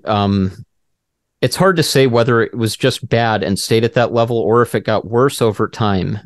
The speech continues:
because I remember things like I had never, um, had that level of,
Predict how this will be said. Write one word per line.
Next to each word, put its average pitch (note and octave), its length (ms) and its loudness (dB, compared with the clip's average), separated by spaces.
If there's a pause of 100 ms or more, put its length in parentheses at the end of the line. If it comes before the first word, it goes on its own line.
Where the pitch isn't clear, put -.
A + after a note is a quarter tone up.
because G2+ 520 0
I A#2 140 2
remember B2+ 380 4
things A2 380 -2
like G#2 160 -2
I C#3+ 140 2
had A2 160 0
never, B2 720 2 (1200)
um, G2+ 400 0
had A2 320 0
that B2 340 0 (340)
level A#2 500 2
of, F#2+ 460 -4